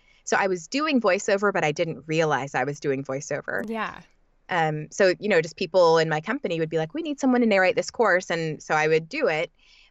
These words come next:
Speaker 1: but I didn't know that voiceover was a career in and of itself. So that was kind of my first introduction of voiceover, but I actually found out about doing voiceover as a career,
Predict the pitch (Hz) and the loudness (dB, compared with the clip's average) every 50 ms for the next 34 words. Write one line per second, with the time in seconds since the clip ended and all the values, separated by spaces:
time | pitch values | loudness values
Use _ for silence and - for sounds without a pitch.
0 | _ - 170 175 175 185 208 202 160 160 175 170 170 165 156 170 165 156 160 - | _ 0 0 0 2 0 -2 -4 -2 -2 -2 -2 0 -2 -2 0 0 0 0 0
1 | 170 160 156 160 151 151 147 - 151 139 - - 165 151 147 156 156 151 143 127 | -2 -2 0 0 -2 -2 -2 -6 -8 -10 -10 -8 -6 -2 0 2 4 4 4 2
2 | 127 151 - _ - 165 165 156 147 143 143 139 - - - 147 139 - - - | 0 -4 -8 _ -4 -2 0 0 0 0 0 -2 -4 -4 -2 -2 -2 -2 -2 -6
3 | - - 175 151 151 143 160 _ _ _ _ _ - 180 185 - - 269 269 - | -4 0 2 2 2 2 -2 _ _ _ _ _ -2 0 0 0 0 -2 -4 -4
4 | - 277 233 214 196 - 170 165 165 - 185 180 196 - - - 170 - 165 156 | -4 -4 -4 -4 -4 -4 -6 -6 -4 -2 -2 -2 -2 -2 -6 -14 -14 -12 -10 -6
5 | 190 254 330 - - 226 190 170 160 156 147 156 - - 151 156 156 151 147 151 | -6 -6 -6 -6 -8 -6 -6 -6 -4 -4 -4 -4 -4 -4 -4 -2 -2 -2 -4 -4
6 | 156 - - _ - 196 185 - - - 156 190 202 - - 220 190 180 170 165 | -4 -10 -14 _ -4 -2 0 0 0 0 0 0 0 -2 -4 -4 -2 -2 -2 -2
7 | 160 160 165 _ _ _ - 185 170 170 165 156 160 165 165 160 160 156 151 139 | -4 -6 -10 _ _ _ -4 -2 -2 -2 -2 -2 -2 -2 -2 -4 -6 -4 -4 -6
8 | 120 - - 160 170 165 160 156 156 156 160 - 165 156 156 143 147 - - - | -6 -8 -12 -10 -10 -8 -8 -6 -6 -6 -6 -6 -6 -4 -4 -4 -6 -8 -14 -16
9 | - - 220 247 220 170 160 160 170 | -8 -4 -2 0 2 2 2 2 0